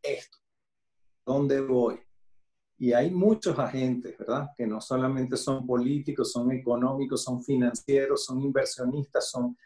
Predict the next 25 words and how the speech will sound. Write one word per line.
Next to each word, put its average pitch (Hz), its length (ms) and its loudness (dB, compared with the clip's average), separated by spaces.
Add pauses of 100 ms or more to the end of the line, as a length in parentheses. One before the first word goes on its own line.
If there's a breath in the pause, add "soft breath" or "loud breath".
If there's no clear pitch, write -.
(180 soft breath)
son 123 300 2
sociedades 127 680 2
civiles. 135 420 0
En, 131 200 -6
en, 147 300 -2
en 160 140 2
un 226 120 6
sistema 233 540 4
democrático, - 880 -6 (340)
republicano, 117 840 -6 (240)
es 175 140 -2
muy 285 180 6
complicado 131 760 0
lidiar 107 280 -2
con 110 180 -6
el, 98 220 -12
el 104 200 -12
tema 107 240 -2
de 110 80 -4
cambio 101 360 -6
climático. 117 480 -4 (560)
Sociedades 165 680 4
que 156 160 2
no 190 220 0
son 190 440 -6